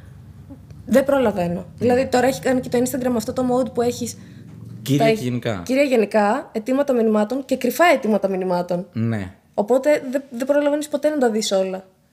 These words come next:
Speaker 1: Αλλά όσο,
Speaker 2: Τα
Speaker 1: όσο
Speaker 2: κρυφά
Speaker 1: μπορώ,
Speaker 2: τι είναι;
Speaker 1: δεν ξέρω με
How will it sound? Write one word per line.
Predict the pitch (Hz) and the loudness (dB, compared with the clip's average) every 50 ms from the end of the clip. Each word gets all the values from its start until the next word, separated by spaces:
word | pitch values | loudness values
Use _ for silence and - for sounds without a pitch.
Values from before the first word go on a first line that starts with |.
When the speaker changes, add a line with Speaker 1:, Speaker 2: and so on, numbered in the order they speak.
| _ _ | _ _
Speaker 1:
Αλλά | - 453 453 453 - 339 | 0 2 2 2 2 0
όσο, | 392 381 - 381 339 339 - | 0 0 0 0 -2 -2 -2
Speaker 2:
Τα | - - - | -4 -2 0
Speaker 1:
όσο | 381 127 - | 0 0 0
Speaker 2:
κρυφά | - - | 0 0
Speaker 1:
μπορώ, | 262 254 - 185 | 0 2 0 0
Speaker 2:
τι | 175 | 0
είναι; | 135 113 98 90 90 - _ _ _ _ - | -2 -2 -4 -6 -10 -14 _ _ _ _ -18
Speaker 1:
δεν | - - 453 | -10 -10 -8
ξέρω | - - - 466 453 403 359 302 | -6 -2 0 0 2 2 2 0
με | 294 269 | -2 -4